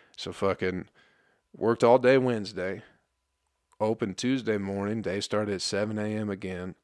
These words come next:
Got off, came home, showered, drove three and a half hours to Huntsville, did a show,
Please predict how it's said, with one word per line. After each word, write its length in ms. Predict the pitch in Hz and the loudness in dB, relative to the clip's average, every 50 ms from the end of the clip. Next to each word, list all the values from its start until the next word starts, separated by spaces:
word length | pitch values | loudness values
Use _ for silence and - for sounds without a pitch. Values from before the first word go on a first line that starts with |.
| _ _ _ _ _ _ | _ _ _ _ _ _
Got 280 | - - 90 107 110 107 | -4 2 2 4 4 4
off, 300 | 101 98 98 98 101 - | 2 2 0 0 -2 -6
came 280 | - - 95 113 113 | -8 -4 -2 -2 -2
home, 260 | 104 104 92 92 92 82 | -2 -2 -2 -4 -4 -4
showered, 640 | - - - 92 98 107 104 101 92 82 87 82 | -4 0 2 2 4 4 4 2 0 -2 -4 -6
drove 260 | - - 92 95 87 - | -4 -2 -2 -2 -4 -6
three 200 | - - 107 113 | -6 -4 -4 -2
and 100 | 117 113 | -2 0
a 40 | |
half 220 | 110 110 107 101 - | 0 2 0 2 2
hours 360 | 95 95 95 90 92 92 - | 2 2 2 2 0 0 -2
to 100 | - 85 | -6 -8
Huntsville, 640 | - 90 90 87 - - - - 64 57 - - _ _ _ _ _ _ _ _ _ _ | -6 -6 -6 -6 -8 -10 -10 -8 -8 -8 -8 -10 _ _ _ _ _ _ _ _ _ _
did 180 | - 90 110 107 | 0 2 2 2
a 40 | 92 | 0
show, 480 | - - - 78 73 69 65 62 - | -2 -4 -4 -6 -8 -8 -10 -10 -12